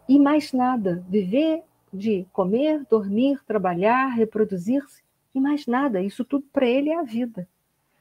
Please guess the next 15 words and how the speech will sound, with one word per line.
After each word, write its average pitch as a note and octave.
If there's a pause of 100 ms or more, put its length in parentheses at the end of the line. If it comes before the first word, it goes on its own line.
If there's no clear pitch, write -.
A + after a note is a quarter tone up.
(200)
Então, C4+
enquanto F4
os C#4
homens A3+
dormiam, G#3
enquanto D4+
os -
homens A3
ainda G#3
estavam G#3
numa F3
consciência G#3
de E3+
sono, G3+ (380)
achando G#3